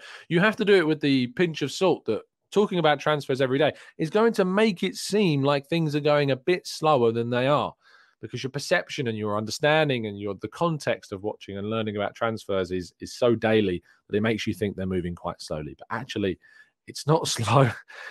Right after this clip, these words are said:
It's not slow at all. The window's not open. The season's not finished. I'm hopeful that we'll get the players in as quick as we can. I think Arsenal want to get players in as early as they can,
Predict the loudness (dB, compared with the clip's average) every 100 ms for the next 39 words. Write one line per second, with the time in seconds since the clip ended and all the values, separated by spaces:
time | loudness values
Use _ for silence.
0 | -12 0 0 4 4 4 2 2 4 2
1 | 2 2 2 -8 -20 -6 0 4 4 4
2 | 2 0 -2 0 -2 0 0 2 2 0
3 | -2 -4 -2 -2 -2 -4 -14 _ -4 0
4 | 2 2 0 -2 -2 -2 -2 -2 0 2
5 | 2 2 0 -2 -8 -6 -6 -6 -8 -8
6 | -6 -4 -4 -4 -4 -2 -2 -4 -2 0
7 | 0 0 -4 -2 -2 0 0 -4 -2 -2
8 | -2 -4 -4 -6 -4 -4 -4